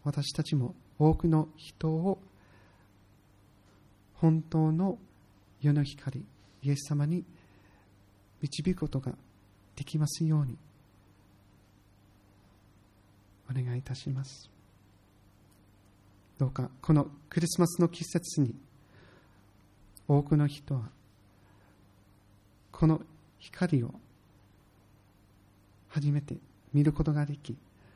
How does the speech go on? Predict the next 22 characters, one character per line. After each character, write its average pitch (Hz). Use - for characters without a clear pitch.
あ 143
な 139
た 147
様 143
の 139
福 -
音 143
を 180
信 160
じ 156
る 160
よ 160
う 135
に 123
お 123
願 120
い -
い 127
た 131
し -
ま 135
す。 -